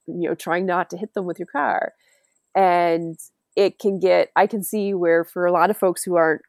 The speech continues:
ready for that, it can get kind of really discouraging and maybe overwhelming. And, and I know at first I would always be like, "Well, what am I doing wrong? I must be doing something wrong because I'm not seeing deer like all these other people say they're seeing,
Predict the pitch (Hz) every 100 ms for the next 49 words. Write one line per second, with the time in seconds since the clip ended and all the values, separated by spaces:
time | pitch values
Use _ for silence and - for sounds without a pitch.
0 | _ _ _ _ 190 190 185 214 202 175
1 | 156 147 147 147 - - 190 170 - -
2 | 165 170 165 160 151 160 - 254 233 196
3 | 202 190 165 160 160 160 156 156 208 196
4 | 175 175 160 156 - - 170 170 180 170
5 | 160 165 165 _ _ _ - 170 - 233
6 | 226 180 - 202 - _ - 180 180 180
7 | 170 165 165 - 160 156 165 175 285 247
8 | 220 208 196 165 151 - - 208 202 269
9 | 277 - 214 185 202 208 196 185 - _
10 | - 196 180 165 190 160 156 131 180 202
11 | 247 269 220 - 214 208 196 175 190 185
12 | 175 170 156 _ _ - 190 196 196 185
13 | 180 185 175 - 175 156 156 - 151 147